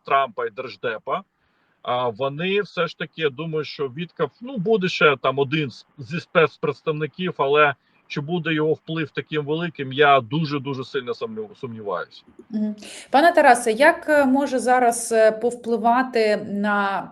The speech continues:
Speaker 2: Трампа, е, і взагалі на ось заяви Трампа, на геополітику,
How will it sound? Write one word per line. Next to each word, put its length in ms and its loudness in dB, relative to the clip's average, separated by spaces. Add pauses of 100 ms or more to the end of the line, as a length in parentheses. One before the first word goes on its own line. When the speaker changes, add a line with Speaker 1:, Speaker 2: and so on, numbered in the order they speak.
(120)
Speaker 2:
Трампа, 840 0 (320)
е, 140 2
і 40 -2
взагалі 420 -2
на 340 0
ось 320 -4
заяви 640 0
Трампа, 340 -2
на 100 -2
геополітику, 920 -2